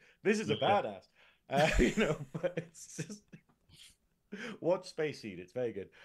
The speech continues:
Speaker 1: But <laughs> it's just like this idea of him just being you know, what? 'Cause I put makeup on? But, uh,
Speaker 2: Mm.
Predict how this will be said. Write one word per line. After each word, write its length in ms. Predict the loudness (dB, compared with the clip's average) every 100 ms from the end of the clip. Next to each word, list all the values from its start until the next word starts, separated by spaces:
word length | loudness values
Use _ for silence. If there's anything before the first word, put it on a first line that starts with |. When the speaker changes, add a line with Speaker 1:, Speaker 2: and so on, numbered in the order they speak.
| -4
Speaker 1:
But 260 | 2 4 4
<laughs> 0 |
it's 260 | 2 0 -4
just 220 | -4 -2
like 140 | -2
this 180 | -2 -2
idea 380 | -2 -2 -4 -4
of 100 | -4
him 160 | -6 -8
just 240 | -10 -10
being 260 | -8 -8 -8 -16 -20 _ _ _ _ -12
you 80 | -6
know, 160 | -6 -8 -14 -14 -2
what? 300 | 0 0 -4
'Cause 140 | -10
I 60 | -8
put 220 | -8 -10
makeup 360 | -8 -8 -8 -14
on? 180 | -12 -12 -16 _ _ -20 _
But, 120 | -6 0
uh, 240 | 2 2
Speaker 2:
Mm. 180 | 0